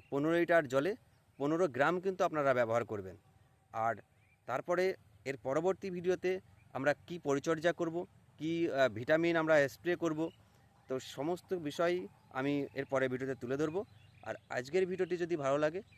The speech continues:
তাহলে কৃষক বন্ধুরা লাইক, কমেন্ট, আর, আহ, যদি, আহ, অন্য বন্ধু যদি ভেন্ডি চাষ করে থাকে,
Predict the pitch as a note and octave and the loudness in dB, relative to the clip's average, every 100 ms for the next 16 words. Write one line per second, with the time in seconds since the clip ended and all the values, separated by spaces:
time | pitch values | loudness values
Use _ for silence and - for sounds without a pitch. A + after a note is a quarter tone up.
0 | - - B2 B2+ C#3 D#3+ D3+ D#3+ D3+ D#3 | -20 -10 -2 -2 -2 -6 -2 -2 0 2
1 | C3 C#3 - D3 E3 F#3+ - - - - | 2 0 0 0 0 -4 -12 -20 -20 -16
2 | - A2+ A2+ G#2 _ - _ - G#2+ G#2 | -6 -2 -2 -6 _ -20 _ -16 -12 -10
3 | A#2 D3 C#3 - - _ - A2+ - C#3 | -4 -4 -4 -10 -20 _ -10 -8 -2 0
4 | E3 D#3+ E3 D#3 D#3 D3+ B2+ C#3 D#3 D3+ | 0 0 -2 -2 -2 0 0 0 -2 -2
5 | C#3 C3+ C#3+ D#3+ | -2 -2 -2 -4